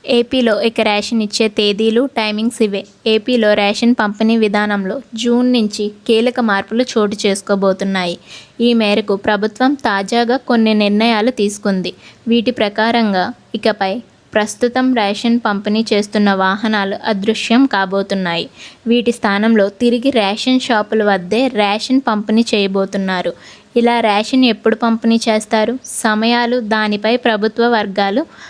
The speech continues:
క్లారిటీ ఇచ్చాయి. రేషన్ పంపిణీ ఇకపై సీరియస్గా తీసుకుంటున్న ప్రభుత్వం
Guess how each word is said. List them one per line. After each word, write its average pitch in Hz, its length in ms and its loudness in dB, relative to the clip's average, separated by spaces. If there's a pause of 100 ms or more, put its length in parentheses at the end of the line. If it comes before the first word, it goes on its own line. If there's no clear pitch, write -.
(280)
క్లారిటీ 226 480 0 (100)
ఇచ్చాయి. 196 520 -4 (540)
రేషన్ 220 520 0
పంపిణీ 226 380 2 (180)
ఇకపై 202 380 -2 (300)
సీరియస్గా 240 520 2
తీసుకుంటున్న 220 800 -2
ప్రభుత్వం 202 540 -4